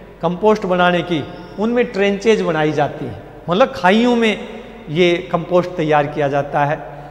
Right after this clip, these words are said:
चाहे इंदौर मेथड हो, चाहे बेंगलोर मेथड हो। इंदौर मेथड में जो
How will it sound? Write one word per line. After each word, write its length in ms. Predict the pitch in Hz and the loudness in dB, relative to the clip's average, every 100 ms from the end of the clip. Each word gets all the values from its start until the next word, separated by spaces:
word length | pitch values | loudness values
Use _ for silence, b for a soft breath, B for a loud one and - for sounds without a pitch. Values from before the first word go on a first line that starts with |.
| - | -4
चाहे 160 | 160 156 | 0 0
इंदौर 300 | 156 160 180 | 4 4 6
मेथड 360 | 190 185 214 | 4 4 4
हो, 200 | 214 233 226 - - - | 6 4 2 -8 -4 2
चाहे 160 | 170 | 4
बेंगलोर 420 | 160 165 160 156 143 | 4 2 2 2 2
मेथड 380 | 139 - 139 123 | -2 -4 -6 -6
हो। 100 | - - - - - - - - - - b b b b - | -10 -14 -18 -20 -20 -20 -20 -20 -20 -20 b b b b -4
इंदौर 360 | 185 214 247 | 0 6 6
मेथड 400 | 247 254 247 247 | 6 4 2 0
में 340 | 247 247 247 - - - - - - | 2 2 0 -4 -12 -16 -18 -18 -6
जो 180 | 139 | 2